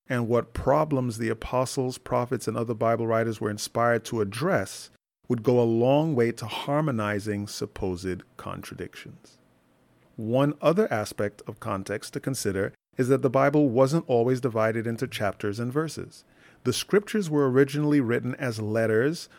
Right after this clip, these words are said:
or communication that did not necessarily align with where our chapter verse divisions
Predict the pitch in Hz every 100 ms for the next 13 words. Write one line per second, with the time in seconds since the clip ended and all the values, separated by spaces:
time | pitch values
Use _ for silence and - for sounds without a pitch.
0 | - - 120 - 123 127 127 131 110 -
1 | 120 120 101 101 123 131 127 127 127 110
2 | 120 - 117 113 117 110 104 104 107 113
3 | 110 107 101 101 101 104 - 113 107 -
4 | 104 101 101 - 110 98 90 92 90